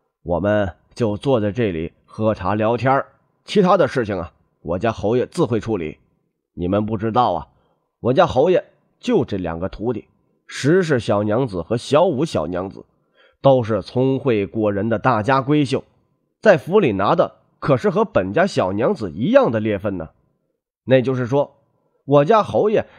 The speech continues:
拿着两位小娘子，那是当女儿来看待啊。如今武家为了几个臭钱，想攀附永嘉公主，把自己的亲妹妹嫁给贺兰僧家的表弟当填房。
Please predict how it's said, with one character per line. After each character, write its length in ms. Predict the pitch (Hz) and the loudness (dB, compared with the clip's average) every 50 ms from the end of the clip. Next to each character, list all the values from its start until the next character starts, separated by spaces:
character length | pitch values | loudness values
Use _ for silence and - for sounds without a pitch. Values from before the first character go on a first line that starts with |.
| - _ _ | -20 _ _
拿 200 | - 98 123 170 | -6 -4 -4 -2
着 120 | 185 190 135 | -2 -2 -2
两 400 | 104 98 90 78 76 76 90 113 | -2 -2 -4 -6 -6 -8 -6 -2
位 380 | 151 190 196 165 147 123 - | 0 0 0 2 0 -2 -4
小 400 | - - - - 107 87 73 69 | -6 -12 -10 -8 -8 -6 -6 -8
娘 280 | 90 101 113 151 214 226 | -6 -4 -2 -2 -2 -4
子， 140 | 175 - 65 82 | -6 -8 -8 -6
那 80 | 147 | -4
是 100 | 156 175 | -4 -4
当 320 | 175 - 202 220 233 220 143 | 0 2 2 2 2 0 0
女 160 | 104 78 58 | -2 -2 -2
儿 180 | 64 107 185 | -2 0 2
来 140 | 226 170 - | 2 2 0
看 260 | - - 135 131 110 | 0 0 0 0 0
待 200 | 98 101 101 87 | 0 -2 -2 -2
啊。 140 | 73 71 - _ _ _ _ _ _ _ _ _ _ _ _ _ _ _ _ - | -4 -8 -12 _ _ _ _ _ _ _ _ _ _ _ _ _ _ _ _ -2
如 200 | 110 135 156 151 | 2 2 2 4
今 220 | 139 156 160 147 | 4 2 2 2
武 200 | 120 113 113 117 | 0 0 0 2
家 200 | 127 143 143 131 | 4 4 2 2
为 180 | 101 147 147 135 | 2 2 2 2
了 100 | 131 117 | 2 0
几 120 | 95 107 | 0 0
个 100 | 101 127 | -2 -2
臭 220 | - - 147 123 | -2 0 -2 -2
钱， 300 | 107 - 107 110 123 - _ _ | -2 0 -2 -2 -2 -4 _ _
想 260 | - - 107 104 92 | -6 -4 -4 -4 -4
攀 320 | - - 151 170 196 190 | -2 0 2 2 2 2
附 140 | 165 151 110 | 0 -4 -4
永 180 | 95 90 87 98 | -4 -4 -4 0
嘉 160 | 120 156 196 | 0 0 2
公 240 | 202 233 240 220 170 | 2 0 -2 -2 -2
主， 380 | 113 71 73 110 135 - - _ _ _ _ _ _ _ _ _ - | -4 -4 -4 -4 -4 -6 -6 _ _ _ _ _ _ _ _ _ -2
把 220 | - 110 104 120 | 0 2 2 2
自 240 | 117 - 185 175 127 | 0 0 0 0 2
己 120 | 98 101 | 0 -2
的 100 | 95 120 | -4 -4
亲 160 | 120 - 175 196 208 | 0 0 0 0 2
妹 160 | 214 185 123 | 2 2 2
妹 180 | 101 92 82 - - - _ - | 0 -2 -6 -8 -12 -20 _ 2
嫁 240 | - 185 160 135 | 4 4 4 4
给 160 | 107 95 80 82 | 2 -2 -6 -8
贺 380 | - - - 214 165 113 85 | -8 -4 0 0 2 2 0
兰 220 | 69 73 120 165 170 | -2 -2 -2 -2 -2
僧 280 | - - 214 220 220 | 0 0 0 0 2
家 100 | 202 202 | 2 2
的 100 | 190 185 | 2 2
表 300 | 120 - 101 82 73 85 | 0 -2 -4 -6 -6 -6
弟 160 | 120 208 175 | -4 -4 -2
当 200 | 117 - 95 104 | 2 2 0 0
填 260 | - - 135 165 214 160 | 0 0 0 0 0 0
房。 300 | 113 113 151 220 233 | 0 -2 -2 -2 -4